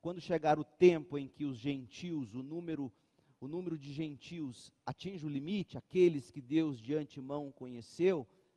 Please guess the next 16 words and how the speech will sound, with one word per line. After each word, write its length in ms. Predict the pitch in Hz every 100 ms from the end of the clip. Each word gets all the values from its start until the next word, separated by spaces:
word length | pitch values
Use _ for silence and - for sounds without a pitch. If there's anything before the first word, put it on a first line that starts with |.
| _ _ _ _ _ _ _ _ _ _ _ _ _
aí 200 | 120 147
no 80 | 165
final 380 | 156 147 151 170
dos 240 | 156 -
tempos 500 | - 151 127 - - -
haverá 380 | 127 127 131 135
sim, 500 | - - 151 139 104 _ _ _ _
de 160 | 123
alguma 320 | 120 139 160
forma, 600 | - - 147 139 117 104 98 _ _ _ -
não 180 | 127 117
sei 240 | - 135
como, 480 | - 139 127 107 95 _ _ _ _ _ _ -
alguma 380 | 123 123 143 139
conversão 760 | - 151 135 135 - - 147
maciça. 1040 | 143 147 131 - - 190 147 - - 104